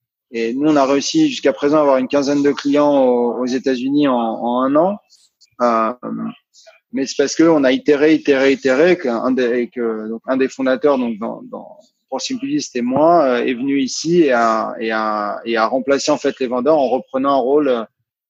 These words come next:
de vendeur et allant tester, euh, le message, l'approche, le produit de manière, euh, très, très, euh, très, très itératif. Donc, ça se fait. Après, c'est plus confortable de le faire avec un peu plus de budget parce que ça donne aussi, euh,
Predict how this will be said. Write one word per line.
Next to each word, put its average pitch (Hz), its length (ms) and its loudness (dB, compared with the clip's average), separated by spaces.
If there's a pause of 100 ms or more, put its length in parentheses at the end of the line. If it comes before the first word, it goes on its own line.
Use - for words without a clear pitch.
(160)
de 147 80 4
vendeur 143 720 4
et 127 140 2
allant 120 260 0
tester, 147 540 2
euh, 127 220 2 (300)
le 143 160 2
message, 143 640 0
l'approche, 139 500 0
le 131 160 -4
produit 135 300 -2
de 143 40 -8
manière, 131 460 0
euh, 117 180 -4 (140)
très, 131 180 -10
très, 139 380 0
euh, 117 100 -2 (600)
très, 143 160 -2
très 147 220 -2
itératif. 135 580 -4 (440)
Donc, - 100 -16
ça 147 140 2
se 156 200 2
fait. 180 460 2 (360)
Après, 160 180 0
c'est 143 200 -4
plus 156 120 0
confortable 156 520 0
de 139 80 2
le 123 60 0
faire 156 200 2
avec 135 180 -2
un 127 80 -4
peu 127 160 -8
plus 131 200 -8
de 135 80 -2
budget 127 420 0
parce 139 200 -4
que 131 120 -8
ça 117 180 -6
donne 135 220 -4
aussi, 147 400 -2
euh, 120 160 0